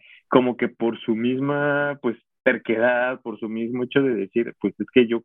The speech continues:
quiero que tú conozcas esta historia", fue que empezamos a buscar más información. Realmente, ya muchos años después fue que encontramos esa película, eh, pero también descubrimos que hay una película nueva,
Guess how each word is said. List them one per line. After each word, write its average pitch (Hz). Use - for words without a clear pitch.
quiero 127
que -
tú -
conozcas 101
esta -
historia", 113
fue 120
que 127
empezamos 113
a 110
buscar 98
más 104
información. 107
Realmente, 143
ya 120
muchos 135
años 110
después 104
fue 104
que 104
encontramos 98
esa 107
película, 107
eh, 92
pero 107
también 110
descubrimos 107
que 101
hay 92
una 123
película 98
nueva, 92